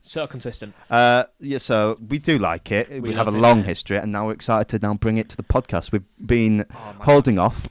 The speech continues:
Speaker 2: like an itch, like an addiction.
Speaker 1: Yeah, when can we do it
Speaker 2: When can we
Speaker 1: properly?
Speaker 2: do it?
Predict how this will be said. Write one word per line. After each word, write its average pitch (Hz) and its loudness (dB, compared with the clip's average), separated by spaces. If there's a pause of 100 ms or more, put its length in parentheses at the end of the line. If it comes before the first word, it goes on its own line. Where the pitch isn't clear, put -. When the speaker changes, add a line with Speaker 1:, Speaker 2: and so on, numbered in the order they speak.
Speaker 2:
like - -6
an 104 -4
itch, - -6
like 110 -8
an 110 -4
addiction. 95 -4
Speaker 1:
Yeah, 101 -2
when 185 -4
can 202 -8
we 185 -6
do 160 -8
it - -6
Speaker 2:
When 120 2
can 139 2
we 127 2
Speaker 1:
properly? 135 2
Speaker 2:
do 135 4
it? 104 0